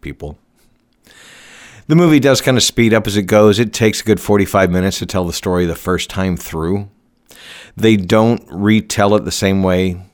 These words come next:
the same length. They get shorter each time. And how it turns out, that's all up to you. I'm not gonna get into details. Like I said, I try to do spoiler-free reviews.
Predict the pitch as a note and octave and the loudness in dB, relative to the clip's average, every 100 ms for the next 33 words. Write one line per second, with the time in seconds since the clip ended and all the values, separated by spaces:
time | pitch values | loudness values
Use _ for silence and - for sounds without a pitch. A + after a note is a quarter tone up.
0 | _ _ _ _ _ _ _ - G2 A2 | _ _ _ _ _ _ _ -10 -4 0
1 | G2 F2 E2 F2+ G2 - - _ _ _ | 0 -2 -2 -4 -6 -12 -20 _ _ _
2 | _ - F#2 F#2 - - E2+ E2+ F#2 G2+ | _ -6 -4 -4 -6 -6 -4 -4 -4 -6
3 | F#2 - G#2 A2 B2+ B2+ _ _ _ _ | -8 -6 -4 -4 -6 -12 _ _ _ _
4 | _ _ _ _ _ _ _ _ _ _ | _ _ _ _ _ _ _ _ _ _
5 | _ _ _ _ _ _ _ _ _ _ | _ _ _ _ _ _ _ _ _ _
6 | _ _ _ _ _ _ _ _ _ _ | _ _ _ _ _ _ _ _ _ _
7 | - B2 C3 B2+ G#2+ A#2 G#2 G2 G2 E2+ | 0 2 4 4 2 0 2 2 2 0
8 | F2+ - F2 E2+ - F#2 G2 F#2+ F2+ D#2+ | -4 -4 -4 -4 -4 0 2 2 0 -4
9 | E2+ D2+ E2+ D#2 D#2+ - F2 - F2 E2+ | -8 -6 -4 -4 -6 -6 -6 -4 -4 -4
10 | F2+ - F2+ F2+ E2+ E2 - - D#2+ D2 | -8 -10 -6 -4 -2 -4 -6 -8 -8 -8
11 | D#2 - - E2 D#2+ - - D2+ D#2+ E2+ | -10 -10 -6 -6 -6 -8 -8 -8 -4 2
12 | C#3 G2+ - | 4 4 0